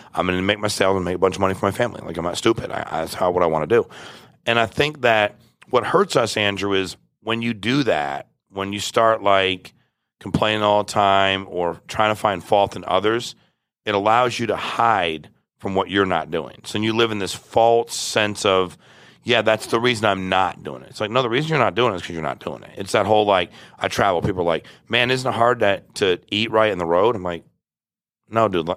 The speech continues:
when I was forty pounds heavier, I was forty pounds heavier 'cause I liked to eat.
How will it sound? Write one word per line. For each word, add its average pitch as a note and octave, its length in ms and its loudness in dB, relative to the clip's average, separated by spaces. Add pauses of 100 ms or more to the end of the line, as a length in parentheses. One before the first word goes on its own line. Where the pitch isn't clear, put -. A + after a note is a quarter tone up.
when F#2+ 180 2
I - 20 6
was A#2 100 0
forty B2 220 2
pounds G2 280 0
heavier, G#2+ 300 2
I E2+ 40 4
was F2 80 0
forty A#2+ 200 -2
pounds F2+ 140 -2
heavier G#2 200 0
'cause E2+ 60 -8
I D#2 40 -4
liked F#2+ 220 0
to F2+ 60 -12
eat. G2 320 -2